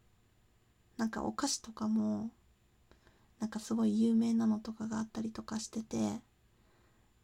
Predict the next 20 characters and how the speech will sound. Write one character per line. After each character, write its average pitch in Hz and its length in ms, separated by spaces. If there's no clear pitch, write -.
す - 160
ご 226 140
く、 220 340
<laughs> 214 300
自 247 220
分 277 180
が 311 80
食 311 160
べ 311 140
る 254 100
の 214 120
も 220 160
楽 220 200
し 233 180
み 220 140
だ 220 100
し、 220 400
な 214 120
ん - 20
か 214 300